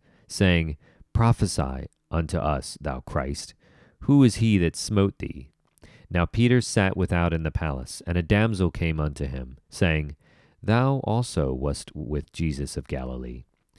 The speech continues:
But he denied before them all, saying, "I know not what thou sayest." And when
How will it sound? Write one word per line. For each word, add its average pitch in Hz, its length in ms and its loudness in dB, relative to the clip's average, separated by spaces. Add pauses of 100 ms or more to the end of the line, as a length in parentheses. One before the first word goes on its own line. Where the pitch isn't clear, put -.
(300)
But 92 120 4
he 107 120 8
denied 110 460 4
before 110 320 4
them 98 180 4
all, 95 220 4
saying, 73 480 -2 (320)
"I 123 120 2
know 113 200 6
not 87 400 0
what 80 200 -2
thou 76 140 -2
sayest." - 640 -6 (480)
And 87 180 -2
when 117 460 2